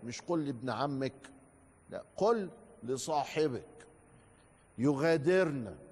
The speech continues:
فقد انتهت المهلة". فسار النبي، شوف بقى الالتزام بالمواعيد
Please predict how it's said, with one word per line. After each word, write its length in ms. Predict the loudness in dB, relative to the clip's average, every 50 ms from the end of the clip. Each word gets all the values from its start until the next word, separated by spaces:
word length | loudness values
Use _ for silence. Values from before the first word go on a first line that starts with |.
| -20 -20 -20 -20 -16 -8 -4
فقد 340 | -4 -4 -4 -4 -4 -4
انتهت 520 | -4 -6 -4 -2 0 0 0 0 -2 -4 -6
المهلة". 520 | -6 -2 0 0 0 0 -2 -6 -14 -16 -16 -20 -20 -20 -20 -20 _ _ _ _ _ _ _ _ _ _ _ _ _ _ _ _ _ _ _ _ _ -20 -20 -20 -20 _ _ _ _ _ _ _ _ _ _ _ _ _ _ _ _ _ _ _ _ _ _ _ _ _ _ _ _ _ _ _ _ _ _ _ _ _ _ _ _ _ _ _ _ _ _ _ _
فسار 760 | -12 -6 -2 -2 -2 0 0 0 0 2 2 0 0 0 0 -2
النبي، 540 | -2 -2 -2 -4 -2 0 2 0 0 0
شوف 200 | -4 -6 -6 -2
بقى 180 | 0 2 2 2
الالتزام 600 | 2 0 -4 -6 -6 -8 -2 0 0 0 0 0
بالمواعيد 720 | -2 -2 -2 -2 -2 -2 0 0 0 -2 -2 -2 -4 -6